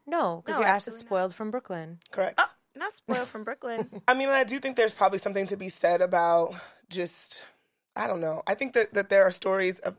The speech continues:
Speaker 3: and trauma that exists on P-Valley that are true to a lot of people's experiences. But it's just like, damn, episode after episode, death, beat down. Like, everybody on that show has a terrib-,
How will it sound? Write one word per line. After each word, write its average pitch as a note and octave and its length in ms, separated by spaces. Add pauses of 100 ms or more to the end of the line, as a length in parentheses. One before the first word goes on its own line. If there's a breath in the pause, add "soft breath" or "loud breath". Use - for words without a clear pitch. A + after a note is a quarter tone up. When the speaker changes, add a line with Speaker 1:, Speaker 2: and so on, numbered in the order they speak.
Speaker 3:
and F3 180
trauma E3+ 420
that E3 160
exists E3 420
on E3 100
P-Valley E3 600 (340 soft breath)
that E3 140
are D#3+ 80
true E3 300
to E3+ 240
a - 20
lot D#3+ 180
of D#3+ 60
people's F3+ 280
experiences. A3+ 960 (420 soft breath)
But F3 200
it's G#3 160
just - 300
like, F3 160 (100)
damn, G#3 640
episode G#3 400
after - 320
episode, E3+ 540 (380 soft breath)
death, A3 320 (640)
beat B3 300
down. A3 360
Like, F#3 220
everybody C4 380
on A#3+ 120
that A3 120
show G#3 340 (400)
has G3+ 240
a G3 40
terrib-, A3 360